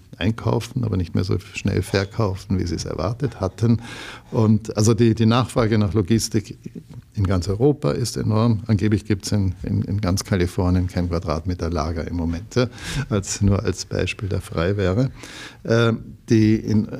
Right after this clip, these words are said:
Österreich war die Sondersituation, dass wir nie diese großen Logistikzentren hatten, weil die Lo-, sie sind immer gekommen, haben uns besucht, die Developer, und haben dann am Ende wegen der hohen Grundstückspreise dort, wo sie sein sollten oder wollten, haben sie gesagt, dann gehen wir lieber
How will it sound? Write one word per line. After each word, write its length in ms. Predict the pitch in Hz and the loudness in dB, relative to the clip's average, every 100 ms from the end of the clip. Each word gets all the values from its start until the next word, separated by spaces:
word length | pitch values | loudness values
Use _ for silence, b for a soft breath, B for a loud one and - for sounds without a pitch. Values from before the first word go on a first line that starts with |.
| 127 - | -10 0
Österreich 480 | 123 131 127 120 110 | 2 2 2 2 2
war 140 | 110 | 2
die 80 | 107 | 2
Sondersituation, 1040 | - 110 131 143 - 135 139 120 127 127 | 2 4 4 2 0 0 0 0 0 2
dass 180 | 110 - | 2 4
wir 80 | 101 | 4
nie 180 | 113 | 4
diese 220 | 113 104 117 | 2 -4 -2
großen 480 | 107 107 - 107 | 2 2 2 -2
Logistikzentren 1200 | 104 95 104 - 113 - - 98 98 - 90 87 - | 0 -2 -2 -2 -8 -6 -2 -2 -2 -2 -2 -2 -2
hatten, 520 | 80 - 139 143 117 | -4 -2 0 2 2
weil 200 | 104 92 95 | 0 0 -4
die 40 | 95 | 0
Lo-, 240 | 98 92 B B B B | 0 0 B B B B
sie 140 | - | -8
sind 120 | 87 98 | -4 2
immer 220 | 113 104 | 2 2
gekommen, 540 | 98 - 120 135 127 | -2 -2 2 4 4
haben 80 | 98 | 2
uns 120 | 101 | 0
besucht, 460 | - 104 139 139 - | -2 0 0 0 -4
die 80 | 123 | -2
Developer, 580 | 123 113 123 117 123 127 | 2 2 2 0 0 0
und 380 | 131 120 - 98 | -2 -6 -4 0
haben 140 | 104 | 2
dann 280 | 107 101 104 | 4 2 2
am 160 | 90 98 | 0 0
Ende 340 | 101 107 107 | 2 4 4
wegen 220 | 101 98 | 4 2
der 200 | 101 87 | 2 0
hohen 260 | 104 101 104 | 2 2 2
Grundstückspreise 1000 | 101 117 117 110 - - 104 107 101 104 | 2 2 2 -4 -4 -4 0 2 0 -2
dort, 320 | 104 95 - | -2 -4 -4
wo 100 | 95 | -4
sie 160 | 92 90 | -2 -4
sein 360 | - 85 85 92 | -4 -2 -2 -2
sollten 400 | 90 110 117 113 | -4 -4 -4 -2
oder 180 | 85 87 | -2 0
wollten, 420 | 92 117 117 104 B B B | 0 2 2 0 B B B
haben 220 | 120 95 | -2 0
sie 140 | 98 - | -2 -4
gesagt, 300 | - 104 92 | -4 -4 -4
dann 80 | 92 | -2
gehen 160 | 95 | 0
wir 100 | 92 | 2
lieber 340 | 95 95 92 | 0 0 -2